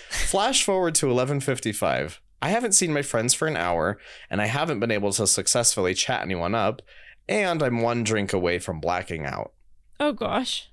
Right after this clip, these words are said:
Speaker 1: The countdown starts, and I'm standing alone with no one to kiss. So, I get another drink. The next thing I remember, I'm in the hotel room and missing one of my favorite shoes.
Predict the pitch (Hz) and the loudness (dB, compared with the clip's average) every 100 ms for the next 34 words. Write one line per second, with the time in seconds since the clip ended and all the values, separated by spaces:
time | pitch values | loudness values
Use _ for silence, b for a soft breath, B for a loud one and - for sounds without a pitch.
0 | - - 151 226 - 180 180 - 160 160 | -8 -2 2 2 2 2 6 4 4 2
1 | 156 127 117 113 123 120 127 123 110 120 | 2 2 4 4 4 2 2 2 2 2
2 | 92 78 85 87 110 123 - 87 - - | 0 -2 -2 0 0 -2 -2 0 0 -2
3 | - b b b b b b b - 156 | -8 b b b b b b b 4 4
4 | 208 202 - - 104 101 98 101 104 120 | 2 -2 -6 -4 0 0 0 0 0 0
5 | 82 78 - - _ _ - - _ - | -2 -4 -8 -18 _ _ -20 -20 _ -20
6 | - 165 165 - 175 165 165 156 160 165 | -4 -2 2 2 4 2 2 2 0 0
7 | - 123 131 123 139 139 147 127 113 107 | 0 0 0 2 2 2 2 2 2 0
8 | 107 101 117 - 113 107 92 98 92 - | 2 2 4 4 2 0 -2 -2 -4 -2
9 | 165 190 - 226 156 113 | -2 -2 -4 -2 -2 -2